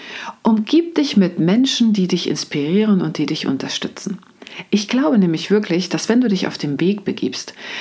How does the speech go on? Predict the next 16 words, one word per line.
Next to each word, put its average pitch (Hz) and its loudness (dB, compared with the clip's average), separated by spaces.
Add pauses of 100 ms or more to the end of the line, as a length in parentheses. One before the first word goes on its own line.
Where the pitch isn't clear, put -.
(140)
dich - -4
selbst - 0
mit - -6
deinem - -2
vollen 185 2
Potenzial 135 -2
zu - -6
erleben, 131 0 (520)
dass - -4
du 170 0
Menschen 202 2
anziehen 190 4
wirst, 151 -6
die 160 -2
dich 170 -4
weiterentwickeln. - -6